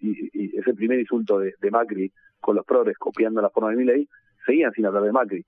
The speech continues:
hablaban de Milei y de cómo, eh, cambió el, el panorama. Eh, esto, digamos, en, en lo que son, entre comillas, los halcones de Juntos por el Cambio, es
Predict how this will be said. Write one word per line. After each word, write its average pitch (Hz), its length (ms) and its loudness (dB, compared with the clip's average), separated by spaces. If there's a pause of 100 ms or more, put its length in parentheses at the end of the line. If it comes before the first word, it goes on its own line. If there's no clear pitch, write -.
(100)
hablaban 104 380 2
de 113 260 2
Milei 107 420 0
y 120 60 -4
de 113 80 2
cómo, 110 400 0 (420)
eh, 92 300 -2
cambió 107 580 2
el, 90 420 -4
el 92 180 -4
panorama. 98 480 0 (480)
Eh, 101 280 -2 (300)
esto, 120 200 0
digamos, 120 200 2 (140)
en, 104 180 -2
en 104 140 -2
lo 95 100 2
que 95 80 0
son, 117 220 0
entre 95 160 -4
comillas, 107 280 0
los 92 160 -4
halcones 117 480 2
de 101 120 -2
Juntos 110 200 0
por 107 140 2
el 107 60 2
Cambio, 135 200 2
es - 60 -14